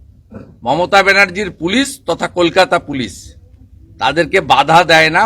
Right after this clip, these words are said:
উল্টে তারা যাতে আনন্দ উচ্ছ্বাস প্রকাশ করতে পারে কলকাতার রাজপথে, ধর্মতলা চত্বরে, নিউ মার্কেটে,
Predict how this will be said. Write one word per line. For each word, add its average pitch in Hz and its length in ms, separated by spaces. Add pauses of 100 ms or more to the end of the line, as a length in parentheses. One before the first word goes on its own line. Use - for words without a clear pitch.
(120)
উল্টে 147 400 (760)
তারা 151 260
যাতে 175 300 (1000)
আনন্দ 175 400 (180)
উচ্ছ্বাস 196 460 (840)
প্রকাশ 214 420
করতে 196 320 (100)
পারে 160 220
কলকাতার 156 560 (100)
রাজপথে, 160 520 (260)
ধর্মতলা 147 560
চত্বরে, 165 560
নিউ 160 220
মার্কেটে, 143 480